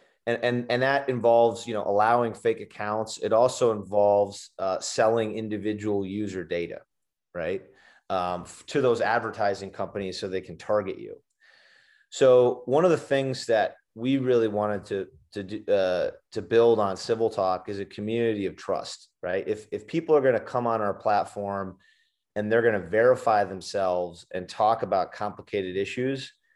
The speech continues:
there's a big, there's a big level of trust there, right? And, and we as a company,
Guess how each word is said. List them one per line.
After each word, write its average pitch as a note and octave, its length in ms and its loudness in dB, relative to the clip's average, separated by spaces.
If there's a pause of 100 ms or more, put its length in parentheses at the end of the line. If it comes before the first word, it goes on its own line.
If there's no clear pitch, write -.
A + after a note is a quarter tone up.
(300)
there's B2 180 -2
a B2+ 60 -2
big, D#3+ 400 0 (720)
there's B2 160 -4
a B2+ 40 -6
big C#3+ 160 2
level C3 320 4
of G2+ 120 -6
trust - 360 -2
there, D2+ 240 -6
right? F#2 380 -2
And, G2+ 540 -4
and G#2 240 -6
we C3+ 360 2
as G#2 200 4
a F#2+ 40 -6
company, G#2+ 720 -6